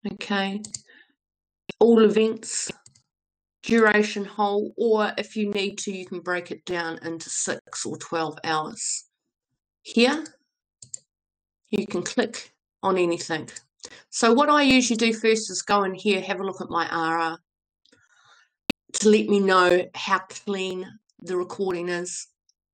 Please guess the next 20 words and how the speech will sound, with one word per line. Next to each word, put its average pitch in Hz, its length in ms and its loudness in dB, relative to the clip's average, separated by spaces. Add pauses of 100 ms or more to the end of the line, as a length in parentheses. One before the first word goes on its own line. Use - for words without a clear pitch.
(500)
Do 185 200 8
I 175 220 6
need 175 360 -2
to, 180 460 -2
mm, 175 460 -6
are 170 160 0
we 175 120 0
picking 175 340 -8
up 165 220 -6
too 180 200 -2
many, 170 440 -4
um, 165 1200 -6 (1120)
topics? - 680 0 (140)
Do 175 160 8
I 165 100 6
need 170 240 0
to - 80 -6
change 160 440 0
the 160 80 -2
count? 214 560 -2